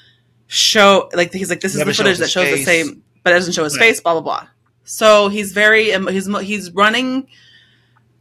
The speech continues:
Speaker 1: to let off his sadness.
Speaker 2: Yeah.
Speaker 1: When he discovers that he can go back in time,
Speaker 2: Yes.
Speaker 1: he goes back in time to, but he doesn't, it's a different timeline.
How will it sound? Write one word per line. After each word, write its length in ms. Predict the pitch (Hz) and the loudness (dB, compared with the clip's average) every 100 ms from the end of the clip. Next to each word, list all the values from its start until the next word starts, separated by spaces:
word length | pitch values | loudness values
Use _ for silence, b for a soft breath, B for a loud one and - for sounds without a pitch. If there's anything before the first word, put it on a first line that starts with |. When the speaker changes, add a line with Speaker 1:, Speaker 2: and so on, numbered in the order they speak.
| - | -8
Speaker 1:
to 720 | - 202 196 190 175 165 156 _ - | -2 0 0 -2 -6 -12 -14 _ -6
let 260 | 180 190 180 | 4 6 6
off 300 | 180 175 - | 4 4 0
his 180 | 160 | -6
sadness. 560 | - 151 147 113 110 131 | -2 0 0 -4 -6 -6
Speaker 2:
Yeah. 120 | 143 - - _ _ _ _ _ _ _ | -8 -10 -20 _ _ _ _ _ _ _
Speaker 1:
When 140 | - 190 | -6 -2
he 60 | |
discovers 580 | 185 185 226 226 220 214 | -2 -2 2 4 4 2
that 80 | 190 | 2
he 160 | 202 190 | -2 -8
can 80 | 190 | -6
go 140 | 156 | -6
back 400 | 156 160 160 160 | 2 4 4 0
in 140 | 151 | -10
time, 420 | 151 151 139 139 165 | -6 -4 -2 -4 -6
Speaker 2:
Yes. 120 | 233 _ _ _ _ _ B B B B B - | -14 _ _ _ _ _ B B B B B -8
Speaker 1:
he 140 | 214 | -4
goes 280 | 208 202 202 | -2 -2 2
back 300 | 185 185 208 | 4 4 2
in 120 | 247 | -6
time 440 | 226 190 185 180 | 0 2 2 0
to, 920 | 185 - 180 170 165 160 160 156 143 - _ _ _ _ _ _ _ _ _ _ _ _ _ _ - | -8 -6 -4 -4 -6 -6 -6 -8 -8 -14 _ _ _ _ _ _ _ _ _ _ _ _ _ _ -2
but 80 | 185 | 2
he 80 | 185 | 4
doesn't, 320 | 208 220 - _ _ _ _ - | 6 4 2 _ _ _ _ -4
it's 140 | 190 | 0
a 40 | 185 | 2
different 300 | 202 190 - | 2 0 2
timeline. 600 | 170 156 123 64 - | 2 2 0 -8 -10